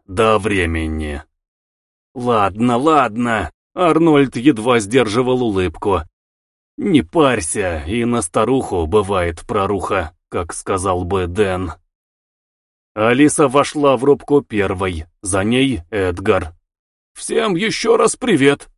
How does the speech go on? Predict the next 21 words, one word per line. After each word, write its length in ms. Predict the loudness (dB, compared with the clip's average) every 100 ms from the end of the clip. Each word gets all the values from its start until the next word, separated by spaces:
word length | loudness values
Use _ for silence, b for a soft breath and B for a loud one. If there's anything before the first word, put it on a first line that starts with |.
| -18
сказал 500 | -4 -2 0 0 0
он. 160 | -2 -6 _ _ _ _ _ _ _ -2
Арнольд 500 | -2 0 -2 -2 0
ограничился 880 | 0 2 2 2 2 0 0 0 -2
взмахом 520 | -2 0 0 2 2
руки, 540 | 2 0 0 0 0 -2
а 180 | -2 -2
вот 200 | -2 -2
Майк 500 | -2 0 0 -2 -8
вскочил 840 | -12 -6 -4 -4 0 2 2 0 -6
и 260 | -4 -4
в 120 | 0
этот 260 | 0 0 -2
момент 440 | 0 2 2 0 -2
почувствовал, 840 | -2 -2 -2 -2 0 2 2 0
как 380 | -2 -2 -2 -2 -8
горят 480 | -2 2 4 2 2
у 60 | 2
него 380 | 2 2 2 2
уши. 480 | -2 -4 -6 -6 -8 _ _ _ _ _ _ _ _ _ _
Увидев, 480 | 0 2 2 2 -2